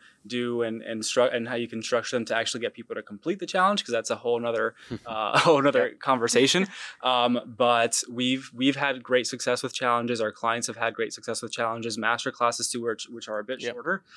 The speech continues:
Speaker 1: Um, and I think just e-, events in general, I know, uh, one of the key things that, that you helped us with,
Speaker 2: Yeah.
Speaker 1: uh, last year was our, our in-person event we hosted for thirty people. Uh,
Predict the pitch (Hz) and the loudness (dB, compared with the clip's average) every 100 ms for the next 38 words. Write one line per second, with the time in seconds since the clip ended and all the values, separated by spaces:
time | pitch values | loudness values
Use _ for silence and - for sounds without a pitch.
0 | - - 120 120 120 120 - 123 123 123 | -20 -6 2 4 4 2 0 0 2 2
1 | 123 131 165 165 151 - 131 120 123 113 | 2 2 0 2 0 0 -2 -2 -2 2
2 | 113 135 - 110 101 113 107 104 110 120 | 2 2 -4 -6 -6 -4 0 0 0 0
3 | 123 120 - - _ 117 113 113 123 127 | 0 0 -4 -18 _ 0 2 2 0 4
4 | 123 - 127 123 120 113 104 104 117 110 | 2 0 -8 -6 -2 0 2 0 -2 -2
5 | 120 117 117 - 113 113 113 110 - 120 | -2 0 0 0 -6 -2 0 -2 -4 -6
6 | 110 107 104 - 123 147 - 117 110 110 | -4 -6 -6 0 2 2 0 -2 -4 -4
7 | - - - 117 113 110 117 113 110 107 | -10 -20 0 2 2 0 2 4 4 4
8 | 107 - - 110 110 127 120 127 113 123 | 4 0 -2 0 2 2 2 2 2 0
9 | 117 117 113 117 117 110 113 117 113 123 | -4 -4 -2 0 0 -4 -4 -2 -2 -2
10 | 107 117 107 113 117 113 113 175 - - | -4 -4 -4 0 0 0 -4 -8 -8 -14
11 | - - _ 113 113 110 | -16 -20 _ 0 4 2